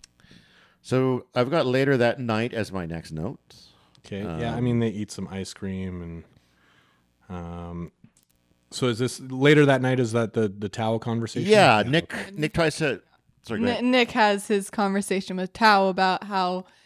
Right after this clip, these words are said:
Speaker 3: he and El really probably like each other both, like, it's a mutual thing for sure, and that he should just confess, you know?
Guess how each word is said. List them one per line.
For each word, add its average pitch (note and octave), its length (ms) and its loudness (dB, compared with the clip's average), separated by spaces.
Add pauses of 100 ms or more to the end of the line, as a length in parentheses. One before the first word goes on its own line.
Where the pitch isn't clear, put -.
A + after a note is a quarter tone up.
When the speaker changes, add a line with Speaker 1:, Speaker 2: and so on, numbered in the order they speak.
(140)
Speaker 3:
he A3+ 260 2
and G3 140 0
El G#3 280 4
really F#3+ 420 -2
probably F#3 800 -2 (400)
like G3 280 2
each G3+ 180 -8
other F#3 240 -2
both, F3+ 340 -6
like, F3 200 -8
it's G3 160 -6
a F#3+ 60 -6
mutual G3 540 -2
thing G3 300 -2
for F#3 200 -4
sure, F#3+ 480 0
and F#3 180 -8
that F#3 160 -4
he G3 120 -4
should F#3+ 200 -12
just F#3 200 -8
confess, - 680 -8 (460)
you F#3 100 -6
know? F3+ 340 -6